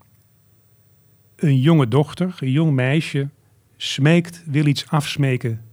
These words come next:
bij haar vader. En dat heb ik zelf een keer meegemaakt, dat mijn dochtertje Anna van, ik denk, drie jaar naar mij toe kwam. "Papa, papa, mogen we echt geen poesje?" Dat ik smolt. En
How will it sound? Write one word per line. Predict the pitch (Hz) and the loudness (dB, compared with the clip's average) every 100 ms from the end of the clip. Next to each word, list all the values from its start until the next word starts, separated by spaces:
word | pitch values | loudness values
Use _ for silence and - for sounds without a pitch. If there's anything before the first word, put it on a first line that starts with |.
| _ | _
bij | 117 113 | -6 -4
haar | 110 104 | -6 -6
vader. | 107 101 101 156 - - - - - - - _ | -8 -8 -10 -12 -14 -20 -20 -20 -20 -20 -20 _
En | 127 | -4
dat | 123 | -2
heb | 131 | -2
ik | 120 | -2
zelf | - 143 | 0 0
een | 127 | 0
keer | 135 123 | -2 0
meegemaakt, | 127 123 117 120 113 | 0 -2 -2 -4 -4
dat | 117 113 | -6 -6
mijn | 113 110 107 120 | -6 -4 -6 -8
dochtertje | 104 135 - 120 117 104 92 _ _ _ | -6 -6 -6 -8 -6 -6 -8 _ _ _
Anna | - 123 113 107 | -4 -2 -2 -6
van, | 92 - 107 107 123 | -10 -10 -8 -8 -8
ik | 107 | -8
denk, | 110 113 101 | -4 -4 -4
drie | 120 113 | -6 -6
jaar | 110 107 98 | -6 -6 -10
naar | - 110 | -6 -6
mij | 107 | -6
toe | 117 | -8
kwam. | 117 110 104 - - - - _ _ _ _ | -8 -8 -10 -14 -20 -20 -20 _ _ _ _
"Papa, | - 170 165 | -6 -4 -4
papa, | 165 170 160 | -4 -6 -4
mogen | 160 185 175 | -2 -2 -4
we | 180 | -4
echt | 202 - | -6 -6
geen | - 170 | -6 -6
poesje?" | 196 196 - 202 226 - - - _ _ _ _ _ _ _ _ _ _ | -4 -6 -4 -8 -8 -16 -20 -20 _ _ _ _ _ _ _ _ _ _
Dat | 135 127 | -8 -6
ik | 131 | -6
smolt. | - 131 123 175 - _ - - - _ | -4 -4 -4 -6 -14 _ -20 -20 -20 _
En | 160 156 151 | 2 4 2